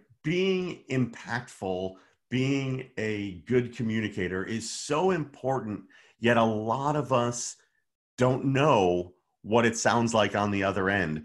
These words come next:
So it's great to have someone like you to help coach us through that, because sometimes we think we're doing it right, but our message isn't hitting. How did you w-,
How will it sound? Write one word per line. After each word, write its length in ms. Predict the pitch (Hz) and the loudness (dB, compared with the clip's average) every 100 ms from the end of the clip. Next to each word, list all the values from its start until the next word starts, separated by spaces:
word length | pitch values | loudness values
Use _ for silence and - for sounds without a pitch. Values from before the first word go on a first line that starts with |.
| - | -14
So 160 | - 113 | -6 -4
it's 120 | 110 | -2
great 200 | 120 113 | 0 0
to 60 | 123 | 0
have 140 | 117 | -4
someone 260 | - 113 110 | -2 -2 -2
like 220 | 104 101 | -4 -2
you 140 | 107 | -4
to 120 | 101 90 | -4 -4
help 240 | 98 - | -6 -6
coach 300 | - 120 120 | -2 -2 0
us 220 | 120 - | -2 -2
through 280 | - 117 127 | -6 -2 0
that, 320 | 104 87 85 - _ _ _ | 2 2 -2 -8 _ _ _
because 420 | 104 107 87 - | -2 0 -2 -4
sometimes 380 | 147 147 151 131 | 0 2 2 2
we 100 | 123 | 0
think 220 | 117 131 | 0 0
we're 100 | 123 | 0
doing 280 | 113 110 101 | 0 0 0
it 100 | 95 | 0
right, 340 | 110 113 95 - _ _ | 2 2 0 -6 _ _
but 100 | - | 2
our 80 | 107 | 2
message 400 | 104 107 117 101 | 4 2 0 -4
isn't 220 | 98 95 | -4 -4
hitting. 400 | 95 101 82 76 _ _ - | -4 -2 -4 -6 _ _ -2
How 200 | 147 208 | 2 2
did 240 | 240 160 | 0 -2
you 580 | 170 165 160 151 147 - _ | -4 -2 0 0 0 -2 _
w-, 220 | 123 139 | -6 -6